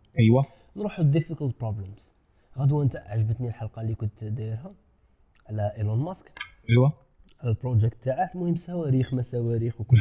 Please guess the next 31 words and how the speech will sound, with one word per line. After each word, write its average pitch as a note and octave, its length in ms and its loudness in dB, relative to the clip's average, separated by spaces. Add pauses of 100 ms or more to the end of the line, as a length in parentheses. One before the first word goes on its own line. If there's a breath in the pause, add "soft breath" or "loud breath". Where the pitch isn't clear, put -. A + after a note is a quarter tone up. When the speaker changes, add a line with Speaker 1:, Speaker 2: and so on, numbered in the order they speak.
Speaker 2:
شيء. D3 80 6
Speaker 1:
<laughs> - 20 4
والله A2+ 220 6
العظيم. G2+ 260 4 (380)
Speaker 2:
غدوة E3+ 420 -4
تا D3 260 -6
ديسيدي A#2+ 720 0 (160)
باش A2+ 240 2
تصنع B2 300 -10
صاروخ. F#2+ 520 -12 (100)
Speaker 1:
أوكي. - 440 -2
Speaker 2:
انت F#3 220 -12
عاد D3 300 -4
هذا D3+ 320 -8 (160)
difficult C#3+ 380 -10 (160)
problem. A2 200 -2
Speaker 1:
آه B2 100 4
والله، G#2+ 260 4
هذا D#3+ 80 8
ماشي F#3+ 200 6
كومبلكس. G#3 440 6
Speaker 2:
ماشي D#3+ 180 0
كومبلكس، B2+ 480 -2
هذا D3+ 80 4
Speaker 1:
آه، C3 40 8
أوكي. E3 340 6
Speaker 2:
difficult. C3 220 0
علاش؟ D#3+ 280 -2
لاخاطش D3+ 320 -10
التعلم C3+ 460 4
صعب. - 260 0